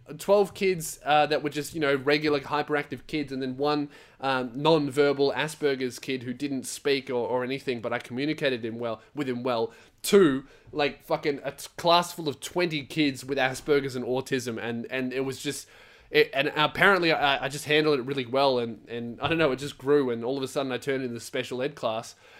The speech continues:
um, which was cool, I guess. I really enjoyed that job, actually. Um, and now,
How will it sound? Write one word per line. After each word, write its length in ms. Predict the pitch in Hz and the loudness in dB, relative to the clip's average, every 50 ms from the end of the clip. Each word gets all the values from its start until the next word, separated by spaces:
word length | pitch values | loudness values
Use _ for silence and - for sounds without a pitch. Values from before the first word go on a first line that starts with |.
| - _ _ | -20 _ _
um, 380 | - 123 127 131 131 127 123 120 | -6 -4 -2 -2 -2 -2 -4 -6
which 140 | 147 147 - | -6 -6 0
was 100 | - - | 0 0
cool, 420 | - - 285 269 180 160 180 - - _ _ - - - | 4 4 6 6 6 6 4 0 -8 _ _ -20 -6 -4
I 100 | 135 139 | -4 2
guess. 260 | 135 190 180 160 - | 4 4 4 4 4
I 40 | 160 | 2
really 200 | 165 190 185 156 | 2 4 2 2
enjoyed 300 | 131 120 139 151 170 165 | 0 0 2 2 2 2
that 140 | - 147 117 | 0 -2 0
job, 220 | 139 127 120 127 | -2 0 2 4
actually. 400 | 127 127 - - - 113 107 113 - _ _ _ _ _ _ _ _ _ _ _ _ _ - - - | 4 2 2 -2 -4 -4 -6 -6 -8 _ _ _ _ _ _ _ _ _ _ _ _ _ -20 -12 -6
Um, 220 | 143 151 156 151 139 | -4 -2 -2 0 -2
and 140 | 160 170 180 | -2 0 2
now, 240 | 196 226 233 196 | 2 4 4 2